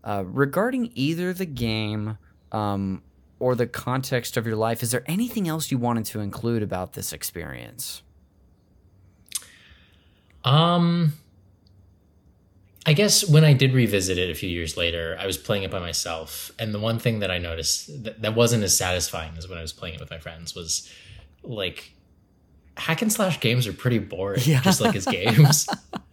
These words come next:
Speaker 2: And it's like, the fun was, like, reading about the historical context and
Speaker 1: Sure.
Speaker 2: about these true events and, like,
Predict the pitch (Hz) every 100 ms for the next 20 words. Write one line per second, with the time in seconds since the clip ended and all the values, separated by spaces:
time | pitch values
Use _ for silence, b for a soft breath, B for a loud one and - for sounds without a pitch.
0 | 170 190 156 143 139 160 143 151 - -
1 | 143 131 - 160 139 131 - 165 180 143
2 | 117 107 107 107 104 101 90 - 120 117
3 | 123 131 120 110 104 - 101 - - 104
4 | 104 104 95 98 87 92 92 - 113 104
5 | 101 101 104 - - 117 98 98 98 85
6 | - - - 110 101 92 87